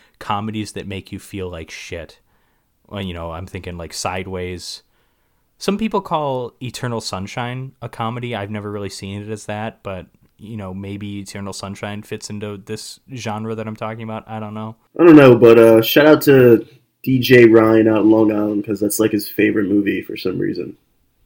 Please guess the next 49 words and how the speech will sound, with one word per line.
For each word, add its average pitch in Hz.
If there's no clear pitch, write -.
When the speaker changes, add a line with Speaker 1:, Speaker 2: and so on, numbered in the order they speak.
Speaker 1:
Oh, 156
oh, 135
yeah. 120
I, 123
when 127
you 123
said, -
yeah, 107
that's 104
his 110
name. 101
When 90
you 92
said 101
D 104
J, 92
I 101
was 98
picturing, 107
like, 98
a 107
D 101
J 87
for -
some 95
reason. 85
Yeah, 95
no, 104
that 104
is 117
his 110
favorite 104
movie. 92
Speaker 2:
Yeah. 98
Speaker 1:
<laughs> -
I 190
was, 196
I 170
was 170
picturing, 170
like, 151
a, 127
<laughs> 190
like, 170
an 135
actual 120
D 110
J. 175
<laughs> 330